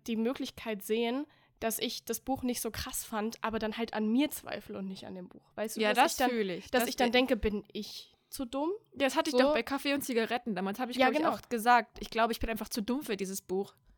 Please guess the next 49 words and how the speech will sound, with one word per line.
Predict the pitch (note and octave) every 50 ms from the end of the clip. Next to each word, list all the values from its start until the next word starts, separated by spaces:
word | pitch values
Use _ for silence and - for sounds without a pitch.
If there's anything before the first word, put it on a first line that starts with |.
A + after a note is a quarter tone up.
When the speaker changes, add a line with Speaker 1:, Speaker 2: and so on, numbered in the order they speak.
| _
Speaker 1:
Ja, | B3 A#3+ A#3 A#3
genau. | A#3+ C#4+ D#4+ D4+ B3+
Und | A#3 A3+
deshalb | A#3 A#3 B3+ A#3+ G#3+
würde | A3 B3 A#3+ A#3
man, | A3+ A3 A3+ A#3 A3 - -
würde | A3+ A3 A#3 A3+ A#3
man | A3+ A3 A3 A3+
nicht | A#3+ A#3+ - - -
dem | A#3 A3 A3 G#3
Buch | G#3+ C#4 D4
eine | C#4+ A3
vier | G#3 - A3 G3
von | - G#3+ G3+ G3
zehn | - A3 G#3 G3+ G#3
geben, | G3 G#3 G#3+ A3 G3+
sondern | G#3 G3+ D4+ E4
Speaker 2:
Sondern | E4+ E4 -
Speaker 1:
sich | C#4+ D4+ -
Speaker 2:
sich | A3+ G#3
Speaker 1:
eine | C4
vier | D4+ G3+
Speaker 2:
selbst. | G3 - G#3+ G3+ G3 - F4+ -
Speaker 1:
von, | - B3+
ja, | C4 B3+
genau. | A#3 B3+ C4 C#4+ C4 A3+ F#3+ - - - - - -
Dann | - A#3+
würdest | A#3 A3+ A#3
du | A3
sagen, | A3+ A3+ A3+ A#3+
ich | C#4+ -
bin | - A3+
eine | A3+ G#3+
vier | - - G#3
von | - - G#3+ G3+ G3
zehn, | - A3+ G#3 G#3+ G#3+
weil | G#3 G#3 G#3
ich, | A3 - -
also | A3 G#3 G3+
so, | G3 A3 A3
es | A3+ A3+ -
liegt | A#3+ G#3+ -
an | G#3 G#3 A3+
mir | A#3 A3+
und | G#3+ G#3+
nicht | G#3+ - G#3+
an | G3+ G3+
Speaker 2:
Ja. | F#3+ G#3
Speaker 1:
dir. | G#3+ G3 F#3